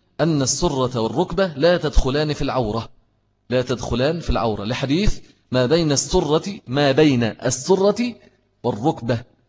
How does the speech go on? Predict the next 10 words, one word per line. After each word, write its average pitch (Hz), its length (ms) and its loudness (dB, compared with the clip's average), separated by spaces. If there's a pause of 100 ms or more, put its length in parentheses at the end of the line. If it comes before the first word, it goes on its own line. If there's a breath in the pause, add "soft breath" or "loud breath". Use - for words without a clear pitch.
(200)
هذا 135 160 0
حديث 147 320 -2
رواه 139 440 0
أبو 123 140 0
داود 135 360 4
وصححه 139 800 -4
الشيخ - 260 -8
الألباني 123 360 -2
رحمه 123 280 -6
الله. 95 180 -6